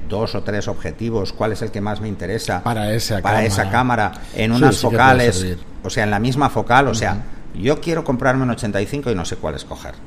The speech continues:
Speaker 2: Ujú.
Speaker 1: Ahí sí.
Speaker 2: No, y te gustan los datos, si quieres ver a cinco o seis cuánto cierra, qué distorsión tiene, oye,
Speaker 1: Pero
Speaker 2: es
Speaker 1: que nadie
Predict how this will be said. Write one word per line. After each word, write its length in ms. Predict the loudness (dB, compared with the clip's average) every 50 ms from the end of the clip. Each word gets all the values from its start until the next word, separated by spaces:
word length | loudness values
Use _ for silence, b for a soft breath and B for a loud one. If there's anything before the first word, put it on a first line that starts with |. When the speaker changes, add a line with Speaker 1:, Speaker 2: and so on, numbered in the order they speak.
| -16 -16 -12 -6 -4
Speaker 2:
Ujú. 80 | -2
Speaker 1:
Ahí 140 | -2 0 -2
sí. 200 | -2 -4 -6 -8 -8 -10 -10 -12 -12 -8 -2 0
Speaker 2:
No, 300 | 2 2 2 2 0 0
y 120 | -2 -2
te 120 | -2 -2 -2
gustan 340 | -2 -4 -4 -4 -4 -4 -4
los 120 | -4 -2
datos, 260 | -2 -2 -2 -2 -4
si 60 | -4 -4
quieres 240 | -4 -4 -4 -2
ver 160 | -2 -2 -2 -2
a 80 | -4
cinco 320 | -4 -4 -4 -6 -4 -4 -4
o 40 | -4
seis 320 | -2 -2 0 0 -2 -2
cuánto 340 | 0 0 0 0 0 -2 -2
cierra, 300 | -2 -2 -2 -2 -2 -2
qué 80 | -2 -4
distorsión 480 | -4 -4 -4 -4 -2 0 0 -2 0
tiene, 280 | 0 0 0 0 0 0
oye, 380 | -2 -2 0 0 0 0 0 2
Speaker 1:
Pero 180 | 2 2 2
Speaker 2:
es 40 | 2
Speaker 1:
que 80 | 2 2
nadie 220 | 2 2 2 4